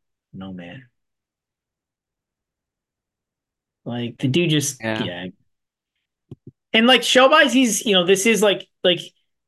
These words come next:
Speaker 1: he got a wild card here because he's, I guess he's Jordanian. I don't actually know if he lives in Jordan anymore.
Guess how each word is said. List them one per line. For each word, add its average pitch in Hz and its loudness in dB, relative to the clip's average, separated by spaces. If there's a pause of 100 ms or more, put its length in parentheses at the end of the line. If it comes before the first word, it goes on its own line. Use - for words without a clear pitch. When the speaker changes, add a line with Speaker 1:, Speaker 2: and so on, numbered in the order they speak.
(120)
Speaker 1:
he 202 0
got 220 6
a 185 4
wild 175 4
card 202 4
here 202 2
because 175 -2
he's, 160 -6 (160)
I 170 -2
guess 208 0
he's 165 -6
Jordanian. 147 -4
I 139 -4
don't 147 -6
actually 147 -12
know 139 -10
if 131 -14
he 135 -8
lives 135 -6
in 127 -8
Jordan 127 -6
anymore. 127 -8